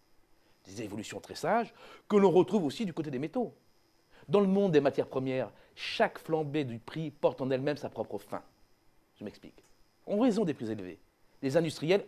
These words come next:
investissent dans des capacités de production supplémentaires, le plus souvent mises en service quand la conjoncture se retourne. Et parmi les différents métaux, le cuivre est à suivre, car il est présent dans le bâtiment, les transports, la machine-outil, l'électronique,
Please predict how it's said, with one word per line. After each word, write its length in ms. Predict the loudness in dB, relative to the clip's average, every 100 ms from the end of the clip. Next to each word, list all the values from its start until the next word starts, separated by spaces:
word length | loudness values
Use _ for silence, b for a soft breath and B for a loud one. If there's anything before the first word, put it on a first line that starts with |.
| -2
investissent 640 | 2 4 2 0 -4 -4 -2
dans 120 | -4
des 140 | -4
capacités 420 | -4 -6 -6 -6
de 60 | -6
production 400 | -6 -8 -6 -8 b b
supplémentaires, 840 | -20 -16 -10 -6 -4 -4 -8 -12 -12 _ b b b
le 140 | 0 0
plus 180 | 2 0
souvent 320 | 2 4 4
mises 200 | 2 0
en 60 |
service 480 | 0 0 0 -2 -6 b b
quand 140 | -4 0
la 80 | 0
conjoncture 340 | 0 -2 -6
se 100 | -4
retourne. 340 | -4 -4 -12 -18 _ _ _ _ _ _ _ _ -14
Et 60 |
parmi 320 | -6 -4 -2 -4
les 120 | -6
différents 340 | -8 -8 -6
métaux, 400 | -6 -4 -4 -6 B B B -6
le 160 | -4
cuivre 380 | -4 0 2 2
est 100 | 0
à 60 | -4
suivre, 340 | -6 -12 -12 -20 _ -6
car 120 | -2
il 60 | 0
est 60 |
présent 400 | 2 0 0 -2
dans 120 | 0
le 100 | -2
bâtiment, 640 | -2 -4 -4 -4 -2 0 0
les 120 | -2
transports, 640 | -4 -8 -10 -2 2 2
la 100 | 0
machine-outil, 560 | -6 -8 -10 -10 -10 -6
l'électronique, 640 | -6 -4 -6 -8 -8 -14